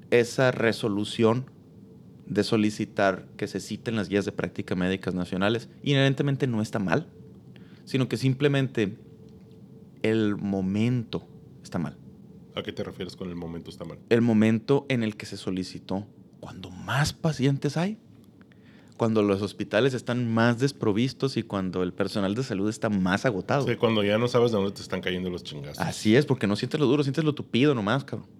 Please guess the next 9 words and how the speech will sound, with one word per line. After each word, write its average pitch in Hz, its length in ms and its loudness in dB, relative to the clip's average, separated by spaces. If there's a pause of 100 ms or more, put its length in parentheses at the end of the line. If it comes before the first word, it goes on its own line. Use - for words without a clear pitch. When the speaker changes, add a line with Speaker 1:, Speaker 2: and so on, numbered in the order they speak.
(100)
Speaker 2:
Así - 180 -20 (140)
es. - 220 -20 (760)
Speaker 1:
Entonces, 101 260 -8
no 95 240 2
se - 140 -8
puede. 113 480 4 (1400)
Para 113 480 6
niños, 117 460 2 (1300)
defiéndanse 143 1080 2